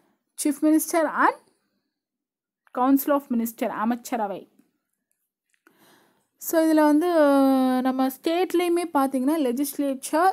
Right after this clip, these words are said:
எக்ஸிக்யூட்டிவ், ஜுடிஷியரி மூணுமே இருக்கும் ஒரு ஒரு மாநிலத்துக்கும். So, அதை தான் இப்ப நம்ம பார்க்க போறோம். ஒரு மாநில சட்டமன்றம்னா என்ன? So, இப்போ ஒரு இந்தியால அப்படின்னு எடுத்துக்கிட்டிங்கன்னா வந்து, so, மாநில சட்டமன்றத்துல வந்து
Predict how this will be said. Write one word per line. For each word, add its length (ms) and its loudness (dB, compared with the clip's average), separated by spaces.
எக்ஸிக்யூட்டிவ், 720 0
ஜுடிஷியரி 540 -2
மூணுமே 480 -2
இருக்கும் 340 -8
ஒரு 280 -8
ஒரு 140 -8
மாநிலத்துக்கும். 800 -6
So, 200 -2
அதை 200 0
தான் 160 4
இப்ப 260 -2
நம்ம 220 2
பார்க்க 300 -4
போறோம். 240 -4
ஒரு 140 -4
மாநில 480 0
சட்டமன்றம்னா 880 -4
என்ன? 360 -8
So, 180 -6
இப்போ 180 2
ஒரு 120 4
இந்தியால 440 2
அப்படின்னு 320 0
எடுத்துக்கிட்டிங்கன்னா 680 -6
வந்து, 360 -6
so, 280 2
மாநில 760 2
சட்டமன்றத்துல 840 -2
வந்து 380 0